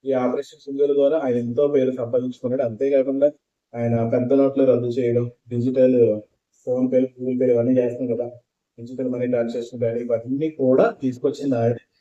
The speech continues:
So, ఇలా ఎన్నో విప్లవాత్మక మార్పులు తెచ్చిన మోడీ గారు కూడా పవన్ కళ్యాణ్ గారి తర్వాత సెకండ్ ప్లేస్ లో ఉన్నారు. అంతేకాకుండా ఉత్తరప్రదేశ్ సీఎం ఆయన ఉంటారు కదా, యోగి ఆదిత్యనాథ్ గారు, ఆయన కూడా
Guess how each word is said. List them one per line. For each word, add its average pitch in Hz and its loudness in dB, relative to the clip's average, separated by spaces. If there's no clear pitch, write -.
So, 143 2
ఇలా 139 2
ఎన్నో 165 0
విప్లవాత్మక 151 2
మార్పులు 135 0
తెచ్చిన 127 -6
మోడీ 123 -2
గారు 135 4
కూడా 131 -4
పవన్ 127 0
కళ్యాణ్ 135 2
గారి 135 4
తర్వాత 127 4
సెకండ్ 123 -6
ప్లేస్ 123 -2
లో 123 -2
ఉన్నారు. 113 -4
అంతేకాకుండా 143 4
ఉత్తరప్రదేశ్ 139 2
సీఎం 123 -2
ఆయన 117 -4
ఉంటారు 131 0
కదా, 117 2
యోగి 120 2
ఆదిత్యనాథ్ 117 0
గారు, 107 -4
ఆయన 110 -4
కూడా 151 2